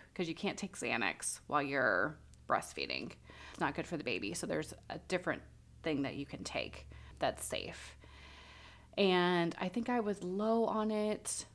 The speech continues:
or I was, like, worried that it was gonna affect my breast milk supply. I'm not sure. Or maybe they didn't send me home with any, but I had had some just from being pregnant and I had never taken. So I called my clinic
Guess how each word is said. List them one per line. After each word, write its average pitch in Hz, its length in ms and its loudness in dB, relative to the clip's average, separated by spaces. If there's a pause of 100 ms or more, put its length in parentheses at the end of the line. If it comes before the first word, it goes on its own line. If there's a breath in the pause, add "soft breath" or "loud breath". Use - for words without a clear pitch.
(160)
or 180 140 2
I 180 100 4
was, 175 180 0
like, 175 260 -2
worried 208 340 2
that 190 100 4
it - 80 0
was 175 100 -2
gonna 170 180 0
affect - 1080 -2
my 196 160 -2 (220)
breast 202 300 2
milk 196 160 0
supply. 180 600 2
I'm 208 180 4
not 185 160 0
sure. - 400 -2 (260)
Or 196 60 0
maybe 269 140 6
they 330 100 10
didn't 240 240 6
send 190 180 2
me 180 80 4
home 165 260 2
with 165 180 0
any, 156 220 2
but 151 140 2
I 160 100 6
had - 240 -2
had 170 380 4
some 156 500 2 (140)
just 170 160 -2
from 160 140 -2
being 147 200 -2
pregnant - 400 -4
and 156 100 -4
I 156 60 0
had 156 140 -2
never 143 240 -2
taken. - 460 -10 (500 loud breath)
So 170 680 6
I 170 260 8
called 165 720 6
my 156 520 0
clinic - 520 0